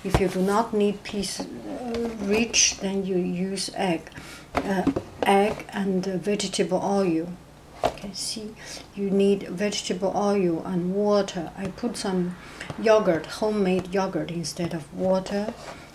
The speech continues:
for the moisture, and, uh, two eggs. I put two eggs. So it costs nothing, and, uh, I think everybody can do it. And, um, the white part is even easier, just a plain flour with, uh,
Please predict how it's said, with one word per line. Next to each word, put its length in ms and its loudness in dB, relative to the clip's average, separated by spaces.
for 140 -8
the 100 -4
moisture, 720 0
and, 380 -6
uh, 300 -8
two 260 -4
eggs. 520 -2
I 140 -6
put 400 -2
two 240 -4
eggs. 500 0
So 240 4
it 220 0
costs 340 2
nothing, 460 4
and, 300 -6
uh, 60 6
I 100 -6
think 280 -4
everybody 460 0
can 220 -6
do 200 4
it. 280 -4
And, 460 2
um, 380 4
the 100 8
white 440 6
part 300 -4
is 220 -2
even 480 2
easier, 480 -2
just 340 -4
a 40 -8
plain 340 0
flour 760 -2
with, 460 -2
uh, 100 -4